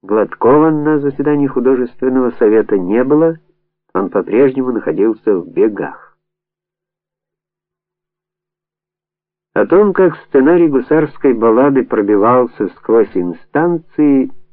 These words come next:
я рассказывал в предыдущих главах, не стану повторяться.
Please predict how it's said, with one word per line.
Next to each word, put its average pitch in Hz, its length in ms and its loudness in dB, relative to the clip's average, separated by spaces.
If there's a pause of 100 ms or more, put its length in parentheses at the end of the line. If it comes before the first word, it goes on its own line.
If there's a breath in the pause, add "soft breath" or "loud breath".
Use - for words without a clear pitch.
(280)
я 147 80 -2
рассказывал 143 560 0
в 131 60 -10
предыдущих 123 720 -2
главах, 85 680 -12 (360)
не 98 120 -6
стану 113 300 -4
повторяться. 151 560 -2